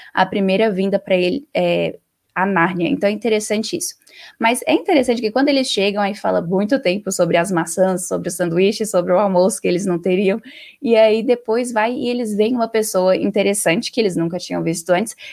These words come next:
que a gente vai ver que depois vai ser o mais leal anão Trumpkin. E o Trumpkin, ele vai contar toda, uma grande parte da história pra gente, né? Tudo começa com o Trumpkin narrando.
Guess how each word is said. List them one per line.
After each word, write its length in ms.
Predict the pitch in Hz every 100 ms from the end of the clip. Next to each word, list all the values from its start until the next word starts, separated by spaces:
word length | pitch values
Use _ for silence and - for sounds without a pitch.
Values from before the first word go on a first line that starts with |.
| -
que 140 | - 320
a 60 |
gente 200 | 285 285
vai 180 | 262 247
ver 140 | 208 220
que 100 | -
depois 320 | 208 202 202
vai 120 | 190
ser 160 | 196 196
o 80 |
mais 400 | 190 190 208 233
leal 460 | 220 202 175 170 175
anão 400 | 180 175 180 190 _ -
Trumpkin. 560 | - 180 170 - - - - - -
E 260 | 240 254 240
o 100 | 233
Trumpkin, 380 | 226 208 220
ele 100 | 233
vai 120 | 220 226
contar 280 | 233 226
toda, 240 | 233 359 359 330 _
uma 280 | - 214 233
grande 280 | 208 247 -
parte 240 | 302 302
da 60 | 220
história 300 | 247 220 214
pra 160 | 220 214
gente, 280 | 170 143
né? 120 | 190 190
Tudo 260 | 233 247
começa 360 | - 196 196 214
com 120 | -
o 60 | 202
Trumpkin 340 | 190 185 196
narrando. 420 | 196 202 165 -